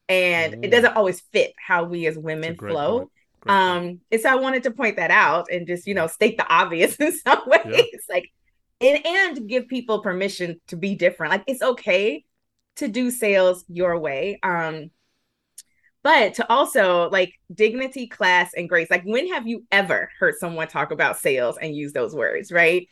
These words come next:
Speaker 2: Mm-hmm.
Speaker 1: Um, but it can be. It can be dignified. You can be gracious. You can be classy. Um, people can have a great experience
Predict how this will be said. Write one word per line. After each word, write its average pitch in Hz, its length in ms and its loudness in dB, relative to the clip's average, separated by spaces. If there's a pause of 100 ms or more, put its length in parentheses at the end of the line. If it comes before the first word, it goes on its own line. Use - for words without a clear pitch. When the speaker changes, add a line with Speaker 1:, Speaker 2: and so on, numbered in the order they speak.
(120)
Speaker 2:
Mm-hmm. 107 260 -12
Speaker 1:
Um, 190 540 0 (300)
but 269 240 4
it 214 180 -2
can 233 380 -4
be. 139 260 -6
It 175 140 -6
can 175 220 -8
be 160 200 -8
dignified. 190 880 0
You 185 160 -12
can 170 180 -12
be 151 140 -12
gracious. 170 760 -2
You 185 120 -10
can 156 200 -14
be 156 120 -12
classy. 165 760 0 (360)
Um, 165 220 2
people 240 320 -2
can 180 160 -2
have 165 260 0
a 151 100 -2
great 156 440 -2
experience 175 1000 -4